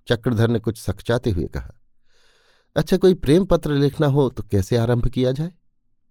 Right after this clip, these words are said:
नईम, डार्लिंग लिखते हैं, और जो बहुत ही घनिष्ठ संबंध हो तो डियर डार्लिंग लिख सकते हैं। चक्रधर, और समाप्त कैसे करना चाहिए?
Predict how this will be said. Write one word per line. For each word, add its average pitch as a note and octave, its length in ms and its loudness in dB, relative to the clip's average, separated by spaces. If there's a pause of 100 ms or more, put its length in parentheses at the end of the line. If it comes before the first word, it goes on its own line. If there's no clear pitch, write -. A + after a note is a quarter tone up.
(400)
नईम, G2+ 360 2 (840)
डार्लिंग G#2+ 420 4
लिखते F#2 260 0
हैं, A#3+ 260 -4 (480)
और B2 140 4
जो D3 100 6
बहुत A#2+ 300 2
ही D3+ 60 0
घनिष्ठ G2 380 0
संबंध C3+ 480 2
हो F3 240 0 (1000)
तो C#3+ 340 4 (300)
डियर A2+ 340 4
डार्लिंग F#2+ 460 4
लिख G3+ 120 0
सकते G#3 300 -4
हैं। A#3 140 -6 (1040)
चक्रधर, E2 460 -4 (640)
और F#3 80 4
समाप्त A#2+ 440 0
कैसे F3+ 300 -2
करना C#2 280 -6
चाहिए? C2 420 -8